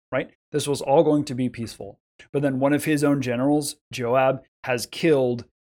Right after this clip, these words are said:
Abner in cold blood, and he has, uh, punished them.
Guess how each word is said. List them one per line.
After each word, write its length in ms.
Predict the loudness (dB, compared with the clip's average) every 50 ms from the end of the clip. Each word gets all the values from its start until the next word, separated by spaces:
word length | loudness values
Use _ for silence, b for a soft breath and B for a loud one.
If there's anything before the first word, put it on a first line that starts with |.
| _ _ _ _ -2
Abner 640 | 2 2 4 2 2 0 -4 -4 -6 -8 -10 -12 _ _ _ _ _ _ _ _ _ _ _ _ _ _ _ _ _ _ _ _ -14
in 160 | -10 -8 -8
cold 460 | -8 -6 0 4 4 6 4 4 2 -4
blood, 440 | -2 -2 -2 -2 -4 -6 -8 -10 -16 _ _ _ _ _ _ _ _ _ _ _ _ -14
and 160 | -12 -12 -12 -10
he 240 | -8 -4 -4 -4 -4
has, 540 | -4 -4 -4 -4 -4 -4 -6 -6 -8 -8 -8 -8
uh, 240 | -10 -8 -8 -10 -12 -16 _ _ _ -20 -20 _ -6
punished 380 | -4 -2 -2 -2 -4 -6 -8
them. 280 | -10 -10 -12 -12 -16